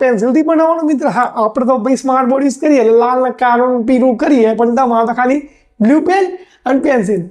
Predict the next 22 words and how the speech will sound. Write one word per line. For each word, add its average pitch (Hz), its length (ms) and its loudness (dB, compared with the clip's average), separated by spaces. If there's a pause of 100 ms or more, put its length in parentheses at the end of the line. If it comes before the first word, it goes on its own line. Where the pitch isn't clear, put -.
(120)
બ્લુ 247 160 4 (140)
પેન 370 160 0 (160)
અને 233 200 -2
પેન્સિલ, 208 320 0 (120)
યાદ 240 260 -2
રાખજો, 170 300 -8 (120)
એ 254 80 0
ધંધે 233 360 2
લાગશો. 240 320 -4 (840)
ચલો, 277 240 0
આ 220 260 0
વાયની 330 400 0
કિંમત 254 420 0 (300)
કા 294 140 2
સમીકરણ 302 600 0
એક, 311 120 0
આ 285 100 2
સમીકરણ 269 440 0
બે 247 80 2 (140)
મૂકીએ. 262 320 -4
હવે 233 300 2
સાહેબ 240 260 -4